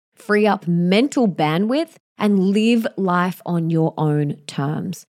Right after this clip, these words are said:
I cannot recommend that book highly enough. It is a game changer. So if you struggle with comparisonitis,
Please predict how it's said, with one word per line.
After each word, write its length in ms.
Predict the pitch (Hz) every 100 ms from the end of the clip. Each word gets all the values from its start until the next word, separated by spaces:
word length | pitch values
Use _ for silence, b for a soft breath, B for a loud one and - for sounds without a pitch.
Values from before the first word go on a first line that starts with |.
| _ _
I 80 | -
cannot 440 | - - 190 180
recommend 420 | - 175 175 160 160
that 180 | -
book 200 | 165 156
highly 480 | - - 156 147 147
enough. 340 | 147 147 147 -
It 140 | 170
is 220 | 160 151 -
a 60 |
game 600 | 165 147 - 165 156 156 143
changer. 640 | - - 147 147 143 135 - _ _ _
So 420 | - - 165 156 -
if 160 | 165
you 160 | 175 180
struggle 400 | - 190 180 180
with 160 | 175 -
comparisonitis, 1120 | 175 165 165 175 - 170 170 202 285 - -